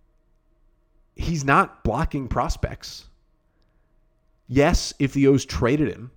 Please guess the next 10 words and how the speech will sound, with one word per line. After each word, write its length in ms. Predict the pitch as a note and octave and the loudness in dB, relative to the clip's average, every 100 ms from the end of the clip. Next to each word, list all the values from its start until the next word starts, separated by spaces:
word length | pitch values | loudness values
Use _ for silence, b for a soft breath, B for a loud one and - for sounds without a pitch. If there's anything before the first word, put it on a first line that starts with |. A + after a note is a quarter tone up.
| _ _ - | _ _ -6
they 100 | A2 | -4
would 140 | A2+ | -4
maybe 280 | A2+ A#2 A#2+ | -2 -2 -2
have 560 | A2+ A2+ A2+ A2 G#2 - b b | -2 0 0 0 -4 -16 b b
a 60 | G#2 | -2
little 200 | B2 B2+ | 0 2
more 140 | A#2+ | 0
wiggle 320 | G#2+ A#2+ A#2+ | 2 2 2
room 380 | A2 A2 A#2 B2+ | 2 2 -2 -6
to, 480 | - G#2 G2+ G2 | -6 -4 0 -2